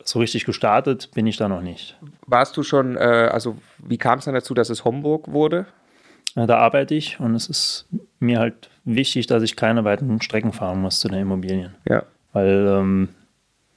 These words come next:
Speaker 1: ja, das, das wäre zu viel Ablenkung für mich. Ich möchte die besitzen, sage ich mal, aber verwalten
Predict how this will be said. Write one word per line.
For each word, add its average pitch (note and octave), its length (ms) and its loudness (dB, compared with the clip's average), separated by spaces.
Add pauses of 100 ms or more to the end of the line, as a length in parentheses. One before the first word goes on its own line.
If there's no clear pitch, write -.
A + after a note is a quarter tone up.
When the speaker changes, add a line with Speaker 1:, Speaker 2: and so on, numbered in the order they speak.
(160)
Speaker 1:
ja, G#2 140 6
das, G2 140 -2
das - 200 -2
wäre A2+ 120 4
zu A#2 100 -4
viel A2 140 2
Ablenkung F#2+ 400 0
für - 140 -8
mich. F#2 220 -4
Ich - 140 -8 (160)
möchte A#2 540 4 (640)
die G#2+ 100 -4 (220)
besitzen, D3+ 340 2
sage C#3+ 220 6
ich - 120 -6
mal, C3 560 4
aber G#2+ 220 2
verwalten A#2 880 4